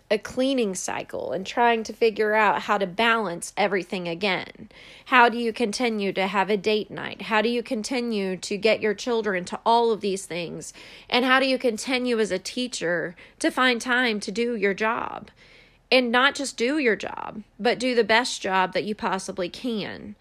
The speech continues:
Because I've always viewed my job as more of a profession and as a calling and a purpose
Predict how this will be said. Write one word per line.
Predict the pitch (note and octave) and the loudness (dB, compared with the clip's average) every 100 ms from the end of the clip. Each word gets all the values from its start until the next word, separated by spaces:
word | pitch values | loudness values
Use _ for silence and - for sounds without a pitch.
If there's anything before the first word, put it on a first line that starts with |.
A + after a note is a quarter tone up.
| _ - | _ -2
Because | A#3+ A3+ | 2 4
I've | G#3+ G3 | 4 4
always | A#3 A#3 G#3 | 6 6 4
viewed | - A#3 G3 | -2 -2 0
my | F#3 F3+ | -2 -2
job | F#3+ G3 G3 G3 | 0 0 0 -2
as | G3+ G3 | -2 -2
more | G3+ G#3 | 0 0
of | G#3 | 2
a | G3 G3 | 2 0
profession | - G3 - C4+ D4 - - - - G3+ _ _ _ | -4 -8 -2 -2 -2 -4 -10 -12 -14 -18 _ _ _
and | - G#3+ | 0 2
as | G#3+ | 2
a | G3+ | 0
calling | - - A#3+ A#3 A3+ | -4 0 2 2 0
and | G#3 G3 | -2 -4
a | |
purpose | F#3 C4 C#4 - - - - - | -4 -4 -4 -6 -12 -12 -12 -12